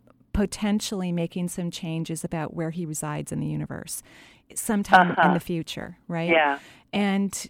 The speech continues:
Speaker 1: and I think he actually already knows. I
Speaker 2: I
Speaker 1: f-
Speaker 2: think he does,
Speaker 1: Yeah,
Speaker 2: too.
Speaker 1: I feel this contentment in his body when he thinks about it.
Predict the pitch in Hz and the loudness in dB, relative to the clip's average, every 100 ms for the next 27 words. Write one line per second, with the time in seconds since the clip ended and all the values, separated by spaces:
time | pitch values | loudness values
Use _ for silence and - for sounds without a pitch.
0 | - 247 320 381 339 349 330 294 - 262 | 0 2 2 -2 -2 0 0 0 -2 0
1 | 220 196 175 180 190 135 - - 196 208 | 0 0 0 2 0 -2 -4 2 8 8
2 | - 269 254 - 240 208 208 220 233 269 | 6 0 0 0 4 6 6 6 -4 -2
3 | 208 196 156 147 196 226 277 254 - - | 2 4 4 4 0 0 0 0 -2 -2
4 | 196 - 214 226 233 233 226 208 - 190 | -2 -2 -4 0 0 2 0 -2 -2 -2
5 | 196 196 175 175 196 190 214 190 185 185 | 0 0 -2 -2 -2 -2 -4 -2 -2 0
6 | 185 185 | -2 -2